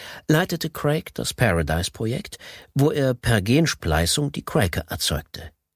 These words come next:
Gleichzeitig entwickelte er die Bliss-Plus-Pille, die mit sexueller Ekstase, Schwangerschaftsverhütung und prolongierte Jugend warb.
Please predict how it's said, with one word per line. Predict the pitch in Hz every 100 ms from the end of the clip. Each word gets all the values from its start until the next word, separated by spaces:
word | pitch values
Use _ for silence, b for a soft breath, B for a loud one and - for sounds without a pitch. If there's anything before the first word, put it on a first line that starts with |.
| _ _ _ _ -
Gleichzeitig | 92 85 - 90 - 147 -
entwickelte | 107 92 104 104 -
er | - 110
die | 101 98
Bliss-Plus-Pille, | 160 165 - - 82 78 - - 98 73 - B B B B -
die | 85
mit | 78 73
sexueller | 110 101 113 95 98
Ekstase, | 98 - 101 90 85 82 85 - _
Schwangerschaftsverhütung | - 151 170 98 90 - - 110 101 135 156
und | - 151 - -
prolongierte | 123 123 110 113 123 -
Jugend | - 143 78 78 -
warb. | - - -